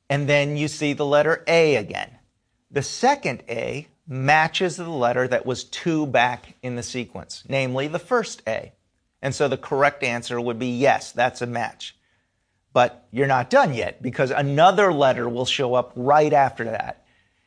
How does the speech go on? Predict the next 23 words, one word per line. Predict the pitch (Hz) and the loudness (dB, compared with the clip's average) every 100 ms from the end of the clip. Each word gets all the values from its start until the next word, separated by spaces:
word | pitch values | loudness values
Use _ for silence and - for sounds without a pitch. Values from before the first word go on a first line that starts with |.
| - | -2
And | 139 131 | 0 0
for | 151 | 0
that | 131 175 269 - | 4 4 4 2
letter, | 117 113 165 - _ _ _ | 0 0 -4 -8 _ _ _
the | 139 | 0
letter | 135 165 160 | 4 4 4
two | - - 214 | 2 -2 0
back | 196 196 196 | 2 2 0
in | 175 | -6
the | 156 | -6
sequence | - 190 214 214 214 - _ _ | -6 -6 -6 -10 -12 -18 _ _
is | 143 123 | -6 -4
actually | 113 113 147 156 175 | -4 -4 -8 -6 -8
B, | 143 139 254 156 101 117 _ _ 147 | -6 -2 0 0 -6 -14 _ _ -4
not | 175 175 - - - | 0 2 0 -6 -8
A. | 98 110 - _ _ _ _ _ _ _ | -6 -6 -12 _ _ _ _ _ _ _
So | - 160 | -2 0
now | 139 147 196 | 2 4 4
you're | 139 | 2
looking | 123 123 139 135 | 0 -2 -6 -6
for | 170 | -4
a | 180 | -2
B. | 196 233 - | -4 -8 -10